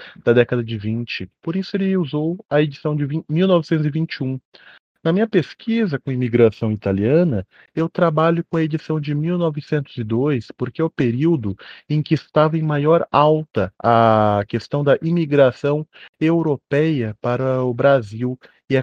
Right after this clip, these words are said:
quando é mais possível perceber, nas entrelinhas do Código de Posturas, a presença do imigrante. O trabalho do historiador, então, já começa na graduação, com a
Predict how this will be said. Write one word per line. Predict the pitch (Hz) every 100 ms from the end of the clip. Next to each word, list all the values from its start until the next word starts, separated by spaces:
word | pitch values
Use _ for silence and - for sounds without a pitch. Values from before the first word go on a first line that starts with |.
| _
quando | 185 214 226 185
é | 147
mais | 147 196 - -
possível | 160 - - 160 147 127
perceber, | - 131 120 - 113 104 117 165 - _ _ _ -
nas | 123 113 110 -
entrelinhas | 202 220 151 143 123 147 139 113
do | 117
Código | 120 113 110
de | 104
Posturas, | 107 107 - 202 143 - _ - -
a | 139
presença | - 143 120 131 127
do | 123
imigrante. | 127 131 110 101 104 - - _ _ -
O | 139
trabalho | - 147 131 151 220 226
do | 180
historiador, | - - 139 127 110 95 120 131
então, | 110 - 151 139
já | 147
começa | 147 143 120 139 190 214 - 117
na | 110
graduação, | 117 101 98 92 - - 170 185 175
com | 117 107 101
a | 98 95